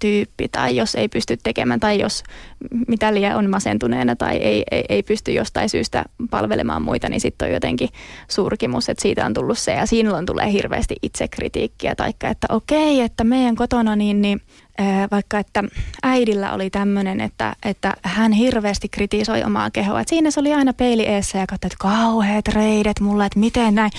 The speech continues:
Niin mähän siitä kans opin sitten, että, että ai jaa, että pitäisi ilmeisesti kiinnittää huomiota siihen, miltä näyttää, että se on näköjään, se on tämmönen tärkeä, niin kuin,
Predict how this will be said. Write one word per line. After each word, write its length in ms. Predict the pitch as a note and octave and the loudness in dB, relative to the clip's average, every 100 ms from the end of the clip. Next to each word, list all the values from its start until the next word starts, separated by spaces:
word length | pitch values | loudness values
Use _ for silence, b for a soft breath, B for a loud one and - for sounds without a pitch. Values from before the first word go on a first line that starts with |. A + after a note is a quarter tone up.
| B B B | B B B
Niin 100 | F#4 | 0
mähän 280 | A4+ F4 D4 | 0 2 2
siitä 200 | F#4 E4+ | 0 0
kans 240 | F#4 C#4 - | 2 2 0
opin 300 | B3 A3+ G3+ | 0 2 2
sitten, 360 | G#3 - - | 0 -2 -6
että, 240 | F#3+ - F#3 B B B B B B | -6 -6 -8 B B B B B B
että 260 | G3+ - - | -2 -2 -2
ai 280 | A#3+ B3 B3 | 2 4 4
jaa, 300 | B3 A3 G3 | 4 2 0
että 240 | G3+ - - | -4 -6 -2
pitäisi 340 | G#3+ G3+ - - - | 0 0 -4 -8 -2
ilmeisesti 500 | A3+ G#3+ G#3+ G#3+ A#3 | 2 2 2 -2 -2
kiinnittää 480 | A#3+ A#3 A3 A3+ | 2 2 2 0
huomiota 480 | A3+ B3+ A3 G3 - | 2 2 2 0 -4
siihen, 260 | G#3+ A3 G#3 | -2 2 2
miltä 240 | G#3 G#3 | 2 2
näyttää, 340 | A3+ G#3+ - - | 2 0 -2 -4
että 100 | - | -2
se 60 | |
on 120 | G#3 | 0
näköjään, 500 | A3+ A3+ A3 A3 A3+ B B B B B - | 0 0 0 2 0 B B B B B -12
se 180 | - A3 | -2 0
on 120 | G#3 | 2
tämmönen 320 | G#3 G#3 G3+ G3+ | 2 2 2 2
tärkeä, 480 | G#3+ - B2 B2 - - | 0 -2 -2 -2 -4 -2
niin 200 | G#3+ - | -2 0
kuin, 200 | - | -4